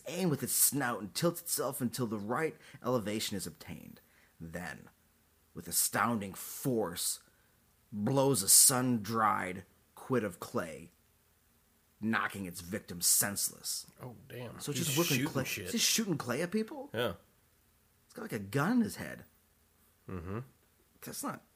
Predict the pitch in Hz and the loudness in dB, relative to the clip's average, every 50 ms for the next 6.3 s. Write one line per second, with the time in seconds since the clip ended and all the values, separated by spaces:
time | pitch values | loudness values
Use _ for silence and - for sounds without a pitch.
0 | _ _ _ _ - 185 - - - - - 92 90 82 82 90 127 165 170 - | _ _ _ _ -14 -10 -8 -8 -8 -8 -8 -10 -8 -6 -4 -4 -4 -4 -6 -10
1 | _ _ _ _ _ _ _ _ _ _ _ _ _ _ _ _ _ _ _ _ | _ _ _ _ _ _ _ _ _ _ _ _ _ _ _ _ _ _ _ _
2 | _ _ - - 190 294 349 330 330 - - 214 - 180 208 - 180 180 175 170 | _ _ -8 -4 -4 -4 -2 -2 -4 -4 -4 -4 -4 -4 -2 0 0 0 2 2
3 | 151 127 - 113 123 160 165 131 113 107 92 90 92 - - - 147 160 147 123 | 0 0 0 0 -2 -2 -2 -2 -4 -4 -4 -6 -8 -6 -4 -2 -2 -2 0 -2
4 | 117 101 95 104 139 139 98 90 113 90 92 90 87 113 101 - 92 104 110 120 | -2 -2 0 0 0 -2 -2 -4 -6 -6 -8 -6 -4 -4 -4 -2 -2 -2 -2 -2
5 | - - 113 110 98 233 185 135 127 117 120 95 - - 110 117 143 131 - - | -2 -2 -2 6 6 6 6 6 2 0 -2 -4 -2 -2 0 0 0 -2 -4 -6
6 | 85 71 71 67 60 | -10 -10 -8 -10 -10